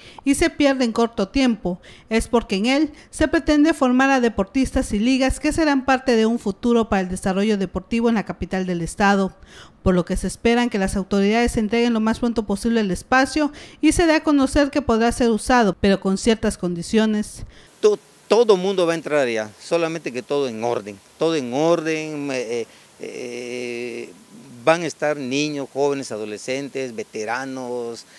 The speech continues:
Speaker 2: esa es la final de ese campo. Y también queremos dejarle un espacio en el campo deportivo a las personas que no tienen dónde ir a jugar cu-, su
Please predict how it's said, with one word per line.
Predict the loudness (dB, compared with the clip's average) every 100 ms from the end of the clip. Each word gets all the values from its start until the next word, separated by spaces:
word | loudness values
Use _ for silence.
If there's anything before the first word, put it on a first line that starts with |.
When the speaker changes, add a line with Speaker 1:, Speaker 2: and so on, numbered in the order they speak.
| -18 -12
Speaker 2:
esa | -6
es | -4
la | -6
final | -8 -8
de | -8
ese | -8
campo. | -10 -10 -12
Y | -10 -10
también | -6 -6 -4 -6 -6
queremos | -4 -4 -4 -8
dejarle | -10 -8 -8
un | -8 -12
espacio | -14 -8 -6 -6 -8 -12 -14 -20 _ _
en | -12 -10
el | -10
campo | -8 -8 -4 -4
deportivo | -2 -4 -2 -2 -2 -2 -6 -20 _ _
a | -8
las | -6 -8
personas | -10 -8 -6 -6 -8
que | -10
no | -12
tienen | -10 -10 -10 -10 -4
dónde | -4 -4 -6
ir | -6
a | -8
jugar | -6 -6 -8
cu-, | -10 -14 -14
su | -10 -12